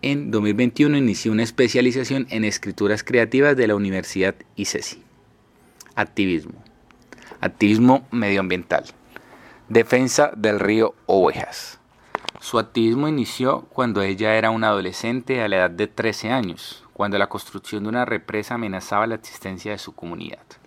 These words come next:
De mil novecientos noventa y cuatro hasta mil novecientos noventa y siete,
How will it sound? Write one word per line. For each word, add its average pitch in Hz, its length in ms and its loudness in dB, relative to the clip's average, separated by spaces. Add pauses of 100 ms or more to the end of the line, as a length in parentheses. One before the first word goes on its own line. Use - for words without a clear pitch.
(560)
De 101 120 2
mil 98 200 6
novecientos 127 520 4
noventa 143 360 4
y 87 40 -6
cuatro 104 560 0 (340)
hasta 92 280 0
mil 92 160 -2
novecientos 90 480 -4
noventa 107 360 -2
y 87 60 -12
siete, 113 480 -4